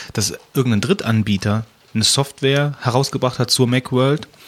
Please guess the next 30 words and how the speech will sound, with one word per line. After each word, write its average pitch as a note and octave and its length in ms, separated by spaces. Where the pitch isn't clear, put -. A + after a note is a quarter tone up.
und A2 100
in, G#2 180
in A2 200
seiner G2 220
Doku B2 380
hat B2+ 120
er, A#2+ 240
äh, A2 300
reingeschrieben, A2 720
dass G#2 220
die A#2 160
mit A2 220
den G#2+ 140
neuen G#2 260
Mac A2 180
Minis A2 280
laufen - 320
würden. B1 240
Und G2+ 200
das G#2+ 200
hat A#2 200
dann A2 240
die G2+ 100
Gerüchteküche G#2+ 640
natürlich G2+ 400
das - 160
Feuer G2+ 280
geschürt F#2+ 440
ohne F#2 220
Ende. G2+ 260